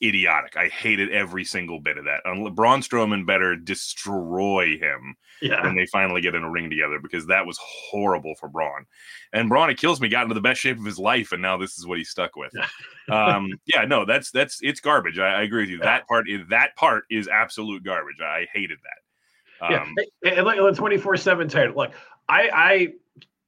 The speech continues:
Speaker 2: you know, I don't take it seriously. I, I kinda laugh at it. Sean completely hates it. So, like, there's some things that we, we will trash on the show. We, we have no, no qualms about it. So, <laughs>
Speaker 1: Yeah.
Speaker 2: and I know he hates it, so I just feel <laughs> free to bring it up.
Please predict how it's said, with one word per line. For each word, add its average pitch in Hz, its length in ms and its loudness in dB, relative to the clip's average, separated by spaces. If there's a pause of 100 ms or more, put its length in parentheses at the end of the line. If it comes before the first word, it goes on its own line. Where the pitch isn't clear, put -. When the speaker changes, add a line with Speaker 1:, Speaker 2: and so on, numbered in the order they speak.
(100)
Speaker 2:
you 156 100 0
know, 120 200 -2
I 170 100 6
don't 170 140 0
take 190 160 0
it 151 140 -4
seriously. 180 640 -2
I, 151 240 4
I 139 60 2
kinda 147 240 2
laugh 143 260 2
at 151 140 2
it. 143 80 -8
Sean 151 200 -4
completely 139 440 -4
hates 123 240 -2
it. - 120 -14
So, 147 80 -2
like, 127 160 2
there's 135 140 -4
some 175 180 2
things 160 260 -4
that 143 120 -8
we, 147 200 0 (280)
we 196 80 4
will 233 160 2
trash 208 500 0
on 156 120 0
the 165 100 -2
show. 151 360 -2 (120)
We, 139 100 -10
we 147 120 0
have 156 100 0
no, 160 240 -6
no 151 140 -2
qualms 151 320 -6
about 98 240 -10
it. - 120 -20
So, - 140 -20 (220)
<laughs> - 80 -
Speaker 1:
Yeah. 180 80 4
Speaker 2:
and 190 80 6
I 220 180 4
know 214 80 4
he 170 60 2
hates 220 260 0
it, - 100 -6
so 143 80 -4
I 151 60 2
just 160 200 -4 (100)
feel 165 200 -2
<laughs> - 60 -12
free 220 140 4
to 160 60 -2
bring 214 260 0
it 190 120 -2
up. 185 280 0